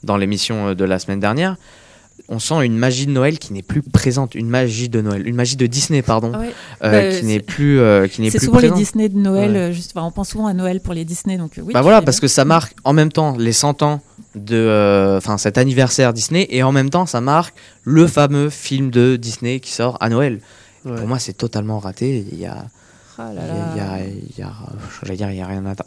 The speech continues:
Speaker 1: à rattraper, il y a rien à
Speaker 3: Mais ça fait cinq ans que Disney, ils ont perdu leur magie. En fait, depuis
Speaker 1: Ils ont
Speaker 3: le
Speaker 1: perdu.
Speaker 3: covid, ça les a mis à mal.
Speaker 1: Je pense que ça les a mis à
Speaker 3: Et
Speaker 1: mal.
Speaker 3: c'est, là, ça va se voir sur les prochaines années, parce que l'année pro-, là, en fait, les an-, l'année prochaine, ils vont ressortir une suite. Il va, il va y avoir, euh, Zootopie deux.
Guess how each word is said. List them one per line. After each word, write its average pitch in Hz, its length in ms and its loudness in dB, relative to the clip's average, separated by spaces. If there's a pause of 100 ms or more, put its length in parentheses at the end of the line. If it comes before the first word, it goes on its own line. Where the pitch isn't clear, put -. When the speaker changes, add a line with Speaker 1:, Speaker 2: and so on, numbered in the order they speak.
(100)
Speaker 1:
à 98 60 -10
rattraper, 95 400 -8
il 98 60 -6
y 92 40 -10
a 87 60 -12
rien 98 180 -12
à 92 100 -14 (200)
Speaker 3:
Mais 127 80 -8 (100)
ça - 200 -4
fait 120 180 -6
cinq - 340 -2
ans 165 80 0
que 120 60 -8
Disney, 120 360 -4
ils 107 140 -4
ont 104 80 -8
perdu 123 360 -2
leur 123 180 0
magie. 123 440 -2 (420)
En - 40 -20
fait, 156 140 2
depuis 123 160 -2
Speaker 1:
Ils - 20 0
ont 123 40 -4
Speaker 3:
le - 60 -6
Speaker 1:
perdu. 120 160 0
Speaker 3:
covid, 131 260 2
ça - 160 -2
les 110 200 -2
a 104 80 -4
mis 104 160 -8
à 104 80 -4
mal. 131 380 -2 (260)
Speaker 1:
Je - 120 -12
pense 117 180 -6
que - 40 -8
ça 104 60 -4
les 95 180 -4
a 95 60 -6
mis 98 120 -10
à 95 60 -8
Speaker 3:
Et - 40 -6
Speaker 1:
mal. 113 100 -4
Speaker 3:
c'est, 113 80 -10
là, 135 120 0
ça 143 120 -6
va 123 120 0
se 117 60 -4
voir 123 140 -2
sur 123 100 -6
les 117 60 -4
prochaines 117 380 -8
années, 196 140 -4
parce 143 180 -10
que - 100 -8
l'année 110 160 -4
pro-, - 320 -12
là, 135 260 0
en 113 40 -2
fait, - 220 -10
les 113 220 -6
an-, 113 100 -8
l'année 113 280 -4
prochaine, 165 340 -8
ils 139 100 -8
vont 107 80 -10
ressortir - 400 -8
une 113 100 -6
suite. - 360 -12 (540)
Il 123 40 -10
va, 120 80 -4
il 113 80 -4
va 110 120 -4
y 110 60 -4
avoir, 110 280 -6
euh, 104 60 -6
Zootopie 117 480 -6
deux. 131 220 -2